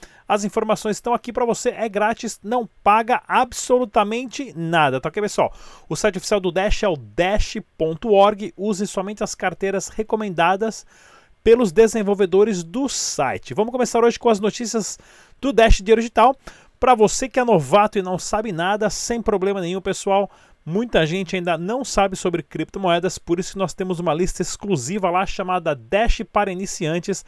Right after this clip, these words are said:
aonde eu explico certinho aonde comprar Dash no Brasil, quais são os passo a passo, né? Dez dicas de seguranças antes de comprar criptomoeda, o que é uma carteira, eh, como fazer o backup da sua carteira,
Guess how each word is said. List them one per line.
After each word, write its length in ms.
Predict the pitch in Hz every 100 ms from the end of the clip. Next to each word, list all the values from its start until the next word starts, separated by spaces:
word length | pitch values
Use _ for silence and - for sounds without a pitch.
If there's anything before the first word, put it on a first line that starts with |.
| - - -
aonde 300 | 143 170 190
eu 20 | 190
explico 480 | - - 202 208
certinho 640 | 147 - 214 117 - 190 143
aonde 480 | 156 190 269 220 214
comprar 600 | - 202 - 165 190 190
Dash 460 | 135 117 160 180 -
no 160 | 160
Brasil, 420 | 175 190 123 135 151
quais 280 | - 196
são 120 | - 202
os 140 | -
passo 340 | - 185 -
a 40 | 196
passo, 440 | - 143 143 -
né? 200 | 120 151 - - - _
Dez 320 | 120 190 247 151
dicas 320 | 220 - 180
de 60 | -
seguranças 600 | - 196 175 202 - 156
antes 340 | - 233 262
de 120 | 190 202
comprar 400 | 202 180 190 180
criptomoeda, 840 | - 185 - 202 147 156 147 147
o 60 |
que 120 | 156 233
é 40 |
uma 120 | 233
carteira, 680 | 214 208 - 147 170 156 113 - - - -
eh, 140 | 131 139
como 240 | 220 233
fazer 260 | 220 190 214
o 60 |
backup 360 | 202 - 190 185
da 120 | 180
sua 180 | - 196
carteira, 720 | 196 160 - 156 170 139 113